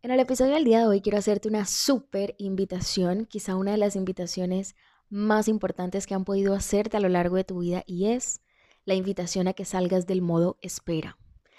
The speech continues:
la invitación a que salgas del modo aquí, confiando en Dios, la invitación a que salgas del modo expectan-, expectante, expectativa, y comiences a hacerte cargo,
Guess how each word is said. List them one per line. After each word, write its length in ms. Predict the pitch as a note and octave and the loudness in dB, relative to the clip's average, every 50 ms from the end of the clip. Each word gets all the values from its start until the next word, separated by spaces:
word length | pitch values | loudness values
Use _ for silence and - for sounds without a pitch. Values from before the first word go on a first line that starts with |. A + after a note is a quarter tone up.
| - _ _ _ | -20 _ _ _
la 80 | G3+ F#3+ | -4 -2
invitación 480 | F#3+ F#3 G3+ - F#3 F3 - F#3+ F3 | -2 -2 -2 -2 -2 -2 -2 0 0
a 80 | F#3 F#3+ | 0 -2
que 100 | - G3+ | -4 -6
salgas 480 | - - F#3+ G#3 G#3+ G3+ G3+ G3 F#3+ F3+ | -4 0 2 2 2 2 2 0 2 2
del 180 | F#3+ F#3 F#3 | 2 2 2
modo 1040 | F#3 F3+ F3 F3 F3 F3 F3 F#3 F#3+ F#3+ F#3+ F#3+ F#3+ F#3 F3+ F3 F3 E3+ E3+ E3+ - _ _ _ _ _ _ - - | 2 2 2 2 4 4 4 4 4 4 4 4 4 4 2 2 0 -2 -4 -8 -12 _ _ _ _ _ _ -20 -12
aquí, 360 | - G#3+ G3+ - - D#4 E4+ E4+ - - - - - _ _ _ | -10 -10 -8 -6 -6 -6 -6 -6 -10 -16 -18 -20 -20 _ _ _
confiando 460 | - G#3+ G3+ F#3+ - G#3 F#3+ F#3 F#3+ | -8 -6 -6 -2 0 0 2 2 2
en 140 | F#3+ F#3+ F#3+ | 2 2 2
Dios, 340 | G3 G3 F#3+ F#3 - - - _ _ _ _ _ _ _ _ _ _ | 0 0 0 -2 -6 -10 -12 _ _ _ _ _ _ _ _ _ _
la 100 | G3 F#3+ | -2 0
invitación 440 | G3 G3+ G3 F#3+ F#3 - - F3+ F#3 | 0 0 0 0 -2 0 0 0 0
a 60 | G3 | -2
que 100 | - G3+ | -4 -4
salgas 420 | - F#3 F3 F3 F#3+ G3+ G3+ G3 | -2 0 0 2 2 2 0 2
del 220 | F#3+ G3 G3 F#3+ F3+ | 2 2 2 2 2
modo 540 | F3+ F3 F3 F3 F3 F3+ F#3 F#3+ F#3+ - - - | 2 2 2 4 4 4 4 4 2 0 -4 -10
expectan-, 920 | F#3+ - - - - _ F3+ - - _ _ - E3 E3 - F3+ E3+ E3 - _ _ _ _ - | -10 -10 -10 -12 -10 _ -12 -12 -12 _ _ -12 -12 -10 -8 -10 -10 -10 -10 _ _ _ _ -6
expectante, 1120 | G3+ F#3 - - - - F3 - - _ _ - F#3+ F#3 F3 F3 - - E3+ F3+ F3+ - | -6 -6 -6 -8 -10 -10 -10 -10 -10 _ _ -4 -2 0 0 -2 -4 -8 -12 -10 -10 -8
expectativa, 880 | F3+ - - - E3 - _ _ - E3 - _ - A3 G#3 F3+ - - _ _ - - - - _ | -10 -10 -10 -12 -14 -14 _ _ -16 -16 -14 _ -6 -4 -4 -4 -6 -8 _ _ -20 -20 -20 -18 _
y 120 | - F#3+ | -14 -14
comiences 840 | - _ - F#3 F3+ F#3 F#3+ G3+ G#3+ G#3+ A3 G#3+ G#3+ G#3 G3+ - - | -10 _ -6 -4 0 2 4 4 4 4 4 2 2 0 -2 -2 -2
a 60 | - | -4
hacerte 540 | F3 - - - F3 F3 F3+ - - F3+ - _ | -4 -2 0 0 2 2 0 -4 -6 -12 -14 _
cargo, 420 | - E3 E3 E3 E3 - - F3+ | -6 -4 -4 -4 -4 -6 -10 -16